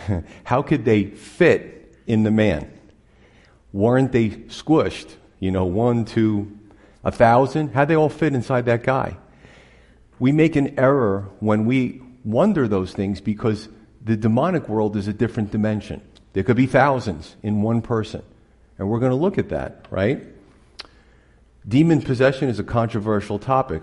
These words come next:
On one extreme, and this is an extreme, people put it out of their mind. They don't wanna hear it. They don't wanna think about it 'cause it's too terrifying to consider. The other extreme is these ministries where they, they're always talking about demons, <laughs> you know,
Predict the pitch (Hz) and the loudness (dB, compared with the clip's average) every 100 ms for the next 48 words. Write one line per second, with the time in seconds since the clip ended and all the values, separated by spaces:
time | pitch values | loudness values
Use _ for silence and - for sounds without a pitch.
0 | - 107 107 120 156 156 - 175 151 104 | -2 0 2 2 2 -2 -4 -2 0 2
1 | 110 107 117 123 117 - 156 127 - - | 0 -2 -4 -4 -6 -4 -4 -2 -6 -10
2 | - _ _ _ _ _ _ _ _ _ | -20 _ _ _ _ _ _ _ _ _
3 | - 101 104 98 127 143 135 131 123 120 | -8 -4 -4 -2 0 2 4 2 0 0
4 | 117 117 101 117 123 117 110 113 107 98 | 0 0 0 0 0 -2 0 -2 0 -2
5 | 107 110 107 - 101 101 101 98 98 95 | 0 -2 -4 -4 -6 -4 -2 0 0 -2
6 | - - 92 95 - - 101 98 95 90 | -4 -8 -4 -4 -6 -6 -6 -4 -4 -4
7 | - 85 82 82 - 82 85 - - 90 | -6 -6 -6 -8 -10 -10 -10 -12 -10 -6
8 | 190 190 - - - - - _ _ - | -4 -4 -6 -16 -20 -20 -20 _ _ -20
9 | - - _ 101 127 196 151 113 - 117 | -20 -20 _ 2 4 6 4 2 0 0
10 | 110 104 101 95 - - - 107 98 - | 4 4 2 -2 -12 -20 -4 -2 -2 -6
11 | - 98 131 139 - 101 92 98 98 95 | -6 -2 0 -2 -4 -4 -2 -2 0 2
12 | 110 123 104 - 104 98 85 87 82 87 | 4 6 4 0 -2 -2 -2 -4 -2 -4
13 | 73 76 - - 90 85 92 92 | -6 -10 -16 -10 -4 -2 -2 -2